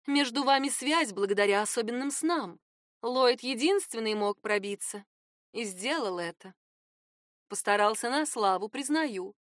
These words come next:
Но он нередко сначала действует, потом думает. Или вовсе бросается в омут с головой. Не страшно, я займусь перевоспитанием». Я с облегчением улыбнулась. «Кстати, ты не знаешь, где он?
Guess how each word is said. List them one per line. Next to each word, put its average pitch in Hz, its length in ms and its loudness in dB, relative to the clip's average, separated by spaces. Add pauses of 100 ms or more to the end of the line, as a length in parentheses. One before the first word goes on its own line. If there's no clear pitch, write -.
(520)
Но 226 220 2
он 233 120 2
нередко 247 440 0
сначала 196 480 -2
действует, 196 640 -4
потом 202 520 -2
думает. 214 600 -4 (440)
Или 381 200 6
вовсе 262 380 2
бросается 226 680 -2
в 208 60 0
омут 185 260 -2
с 185 40 -14
головой. 180 600 -4 (800)
Не 285 200 2
страшно, 226 560 0 (300)
я 285 160 2
займусь 349 380 2
перевоспитанием». 208 960 -2 (580)
Я 202 180 -4
с - 80 -6
облегчением 196 640 -4
улыбнулась. 190 600 -6 (720)
«Кстати, 277 400 0
ты 294 100 -2
не 285 140 2
знаешь, 277 320 2
где 202 260 0
он? 165 180 -4